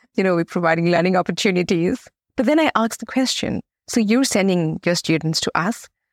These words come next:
How about we send our students to you?" So now we can start those kinds of conversations.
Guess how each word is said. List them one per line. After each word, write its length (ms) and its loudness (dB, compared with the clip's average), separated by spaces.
How 160 2
about 220 0
we 100 2
send 220 0
our 100 0
students 380 -2
to 140 0
you?" 300 2
So 300 0
now 400 2
we 120 0
can 160 2
start 400 0
those 240 2
kinds 360 -2
of 140 -4
conversations. 840 -2